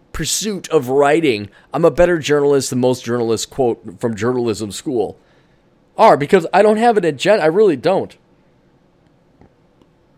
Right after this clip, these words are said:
People say, "Oh, oh, you're just biased right-wing." Like, no,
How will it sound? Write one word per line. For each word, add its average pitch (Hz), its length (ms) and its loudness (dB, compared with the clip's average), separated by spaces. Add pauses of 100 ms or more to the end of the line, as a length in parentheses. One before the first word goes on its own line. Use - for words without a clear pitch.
(140)
People 165 280 -2
say, 156 180 -2
"Oh, 120 600 -2
oh, 117 40 -4
you're 127 260 -6
just 113 360 -6
biased 123 320 2
right-wing." 120 460 -4
Like, 131 240 -4
no, 156 360 2